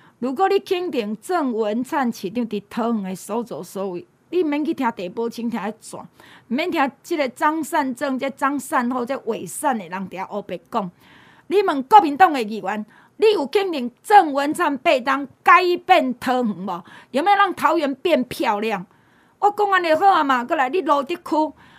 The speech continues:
你有发现讲，这个议员过来话，为什么我要大力相助？就简单嘛，我家己住伫遮嘛，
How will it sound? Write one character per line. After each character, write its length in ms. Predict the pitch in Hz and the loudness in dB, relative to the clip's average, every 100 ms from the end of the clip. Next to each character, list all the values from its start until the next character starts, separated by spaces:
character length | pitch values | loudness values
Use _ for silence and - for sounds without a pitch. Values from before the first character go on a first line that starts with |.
| - 403 | -2 2
你 60 | |
有 100 | 381 | 4
发 100 | 392 | 4
现 100 | 349 | 2
讲， 120 | 349 | -2
这 100 | 359 | -2
个 120 | 339 311 | 0 -2
议 160 | 240 | -2
员 240 | 226 233 269 | -2 -2 0
过 180 | 339 | 0
来 100 | 269 233 | 2 0
话， 120 | 208 | -4
为 100 | 226 | -6
什 140 | 330 | -6
么 120 | 311 285 | -4 -2
我 100 | 285 | -4
要 100 | 302 | -2
大 220 | - 254 | 2 2
力 140 | 262 | 2
相 260 | 233 220 226 | -2 -2 -2
助？ 240 | 226 214 - _ _ _ _ _ | -4 -8 -10 _ _ _ _ _
就 160 | - 359 | -6 -4
简 260 | 392 381 | 0 0
单 120 | 370 381 | 2 0
嘛， 160 | 320 294 | 0 2
我 160 | 403 | 2
家 120 | 403 | 2
己 120 | 269 277 | -2 4
住 100 | 392 | 4
伫 220 | 285 254 | 4 0
遮 240 | 349 359 | -2 0
嘛， 320 | 370 330 226 | 2 2 0